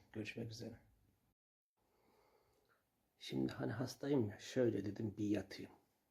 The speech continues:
Ama bir şuna bakın Allah aşkına. Şuna bir bakın ya. Kanepenin yarısını arkadaş kapladı ya.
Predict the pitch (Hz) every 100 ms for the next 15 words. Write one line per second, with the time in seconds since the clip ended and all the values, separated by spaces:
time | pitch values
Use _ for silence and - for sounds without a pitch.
0 | _ _ _ _ - 113 107 104 - 104
1 | - - - 113 101 92 - - - -
2 | _ _ _ _ _ _ _ _ _ _
3 | _ _ - - 151 123 123 131 127 113
4 | 113 110 110 110 _ - - - - 147
5 | 147 160 147 113 135 156 151 117 - _
6 | _ _ - 127 123 127 131 - - _
7 | - - - 139 123 107 98 -